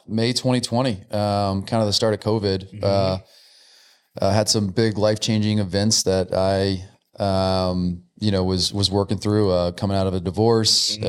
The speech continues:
Speaker 1: um, was living in West Virginia. Uh, and that was a place I was actually there for the second time in my life. I'd gone to college there,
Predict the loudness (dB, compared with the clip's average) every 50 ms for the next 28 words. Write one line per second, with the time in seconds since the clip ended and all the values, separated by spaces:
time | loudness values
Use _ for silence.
0 | 0 0 0 0 0 0 -2 -2 -4 -6 -8 -8 -8 -8 -4 -2 -2 0 0 0
1 | 0 0 0 0 0 0 -2 -2 -4 -4 -2 -2 0 0 0 0 -2 -4 -6 -4
2 | 0 0 2 2 2 0 0 -2 -4 -8 _ -20 -20 -20 -20 -20 -20 -20 -20 _
3 | -6 -4 -2 0 0 0 0 0 0 0 -2 -2 -2 0 0 2 2 2 0 0
4 | 0 0 0 0 0 0 -2 -2 -2 -2 -2 -2 -2 -2 -2 -2 -2 0 0 -2
5 | -4 -4 -4 -4 -4 -2 -4 -4 -4 -4 -4 -4 -6 -6 -8 -8 -6 -4 -2 -2
6 | -4 -4 -2 0 2 2 4 2 2 0 -2 -2 0 0 0 0 0 -2 -6